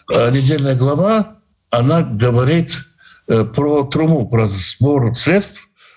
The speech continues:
на строительство скинии. И начинается с того, что говорится «Иш ашер инадвену, инадвену бо». То есть человек как по благорасположению сердца.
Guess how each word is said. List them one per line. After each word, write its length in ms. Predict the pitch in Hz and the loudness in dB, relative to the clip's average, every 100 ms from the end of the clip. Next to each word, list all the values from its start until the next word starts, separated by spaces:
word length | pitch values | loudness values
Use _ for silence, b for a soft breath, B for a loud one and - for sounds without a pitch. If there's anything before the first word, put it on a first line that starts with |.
| - | -2
на 100 | 135 | 0
строительство 440 | - 143 131 131 | 0 -2 -2 -2
скинии. 600 | 127 - 143 113 87 - - - - - - - - | 0 2 2 2 0 -6 -18 -20 -20 -18 -14 -6 -2
И 40 | |
начинается 580 | 156 180 196 269 226 185 | 0 0 0 0 -2 -2
с 60 | - | -2
того, 240 | 175 240 | 0 0
что 480 | - - 180 165 170 B B | 0 0 2 2 -2 B B
говорится 880 | - 151 170 190 170 170 143 - - - | 0 2 2 2 0 -2 -2 -4 -14 -4
«Иш 360 | 208 220 - - B B - | 0 0 0 -4 B B -6
ашер 340 | 131 - 165 160 | -2 0 0 0
инадвену, 600 | 147 147 139 165 160 147 - | 0 0 2 2 2 0 0
инадвену 460 | 147 135 147 151 135 | 0 2 0 0 0
бо». 280 | 123 92 - B - | 0 -2 -8 B -6
То 80 | 135 | -2
есть 120 | 123 | 0
человек 400 | 165 226 240 - B B _ | 0 0 -2 -6 B B _
как 320 | - 185 - | -6 -6 -2
по 200 | 180 202 | 0 0
благорасположению 920 | 160 165 165 160 143 165 165 175 175 165 | 0 -2 0 -2 -2 0 0 2 2 0
сердца. 540 | - 165 113 - - | 0 -2 -2 -6 -8